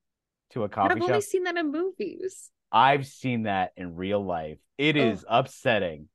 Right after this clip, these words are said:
Speaker 1: People
Speaker 2: That's
Speaker 1: bringing a,
Speaker 2: so
Speaker 1: a computer
Speaker 2: weird.
Speaker 1: tower, those C R T monitors. It's like, okay, this is not your office, buddy.
Speaker 2: Did they take it on the train with them?
Speaker 1: <laughs>
Speaker 2: How'd they even
Speaker 1: Yes,
Speaker 2: get
Speaker 1: they, yes, they
Speaker 2: That's
Speaker 1: did.
Speaker 2: insane.
Speaker 1: It's absolute,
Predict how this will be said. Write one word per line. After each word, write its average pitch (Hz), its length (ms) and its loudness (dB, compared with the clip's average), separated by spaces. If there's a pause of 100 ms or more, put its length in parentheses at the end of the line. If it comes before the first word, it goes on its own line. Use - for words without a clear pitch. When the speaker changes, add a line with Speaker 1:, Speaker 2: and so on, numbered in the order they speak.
Speaker 1:
People 185 280 2
Speaker 2:
That's 113 80 -6
Speaker 1:
bringing 196 400 0
a, 107 40 -6
Speaker 2:
so 214 400 -8
Speaker 1:
a 208 60 0
computer 202 460 2
Speaker 2:
weird. 185 100 0
Speaker 1:
tower, 151 600 6 (260)
those 107 260 -4
C 170 160 2
R 156 140 8
T 160 240 -2
monitors. 143 960 4
It's 143 160 -4
like, 156 240 4 (200)
okay, 165 220 2
this 170 180 -2
is 196 140 -2
not 139 240 4
your 113 140 -4
office, 107 380 0
buddy. 95 520 -4 (180)
Speaker 2:
Did 285 100 -4
they 330 100 2
take 339 260 -4
it 285 60 -4
on 320 80 -6
the 320 80 -6
train 262 440 -4
with 392 180 -4
them? 466 300 -4
Speaker 1:
<laughs> - 40 -18
Speaker 2:
How'd 254 160 10
they 370 80 0
even - 120 8
Speaker 1:
Yes, 302 240 8
Speaker 2:
get 349 280 6
Speaker 1:
they, 285 200 4
yes, 294 320 4
they 440 140 12
Speaker 2:
That's 311 80 4
Speaker 1:
did. 277 300 6
Speaker 2:
insane. 320 880 -4
Speaker 1:
It's 180 180 2 (100)
absolute, 156 520 2